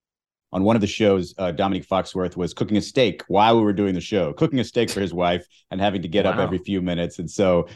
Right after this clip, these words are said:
Speaker 1: uh, I'm just curious. Uh, I do, I like to do Valentine's Day on a non-Valentine's Day, like the day before. So
Speaker 2: Gotcha.
Speaker 1: went out to dinner the day before, but you're on the road. Like, what do you normally do? Or is this sort of like one of those negotiated holidays where it's just like, "Hey, we'll do something if we happen to be in the same place"?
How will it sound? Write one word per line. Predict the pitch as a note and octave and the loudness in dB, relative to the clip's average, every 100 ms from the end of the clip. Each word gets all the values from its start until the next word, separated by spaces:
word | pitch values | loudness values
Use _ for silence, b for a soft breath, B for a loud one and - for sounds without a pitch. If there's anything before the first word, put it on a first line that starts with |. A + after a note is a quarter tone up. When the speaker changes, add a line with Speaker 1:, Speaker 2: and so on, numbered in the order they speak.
| B - | B -4
Speaker 1:
uh, | F#2+ F#2+ | 0 0
I'm | F2 E2+ | -2 -2
just | A2 - | -4 -2
curious. | A#2+ G#2 D#2 - - | 0 2 2 -4 -4
Uh, | G2 | -2
I | - A#2+ | 0 0
do, | A#2 B2+ A#2 G#2+ | 2 2 2 0
I | G#2 | -4
like | G#2+ G#2 G#2 G2+ | -4 0 0 0
to | |
do | F2+ G2 | -4 0
Valentine's | G2 F#2+ G2 F#2+ | 0 0 -2 -4
Day | F#2 | -2
on | F#2 | -2
a | F2 | -2
non-Valentine's | F2+ F#2+ G2 G2 G#2 G#2+ G#2+ G#2 | -2 -2 -2 0 0 0 -2 -4
Day, | F#2 G#2 | 0 -2
like | F2+ | -2
the | - | -4
day | F2+ | -6
before. | - - F#2+ G2+ | -6 -2 2 2
So | G2+ | 2
Speaker 2:
Gotcha. | F2 | -4
Speaker 1:
went | F2 | -4
out | F2 | -4
to | D2+ | -4
dinner | F2+ F2 | -2 -2
the | E2 | -2
day | E2 | -4
before, | C#2+ - G2 A2 A#2 B B - | -6 -4 0 2 0 B B -14
but | D2 | -2
you're | A#2 B2 | 0 4
on | A#2+ | 4
the | G#2 | 4
road. | G2 G2 F2+ | 4 2 2
Like, | D#2 D2 _ _ _ | -4 -8 _ _ _
what | B2+ | 0
do | B2 | 4
you | A2+ | 4
normally | G#2 F#2 F2 E2+ | 2 0 -2 -4
do? | D#2+ F#2 | -4 -4
Or | F#2+ G#2+ G#2+ | 0 2 2
is | A2+ | 2
this | A2+ G2+ | -2 -4
sort | A2+ G2+ | -4 -4
of | F2 | -2
like | G2 F#2+ | -4 -2
one | G#2 | -2
of | |
those | G2+ G2 | -2 -2
negotiated | F#2+ F#2+ G2 G2+ - F#2+ F#2 F#2+ F#2 E2 _ _ | -2 -2 -2 -2 -2 -2 -2 0 -2 -6 _ _
holidays | F#2 F#2+ F2 F#2 F2+ E2+ | -2 -2 0 -2 -2 -2
where | F2 | -4
it's | E2 | -4
just | F#2+ F2+ | -6 -4
like, | E2 | -2
"Hey, | F#2 | 0
we'll | F#2 F#2 | 0 0
do | E2+ | -2
something | F2 F2+ - E2+ | -2 -4 -4 -6
if | D#2+ | -6
we | |
happen | D2 D#2+ - C#2 | -4 -4 -6 -10
to | |
be | B1+ D2 | -8 -10
in | |
the | C2 | -10
same | - C#2 | -12 -14
place"? | - C#2 - - | -12 -16 -16 -20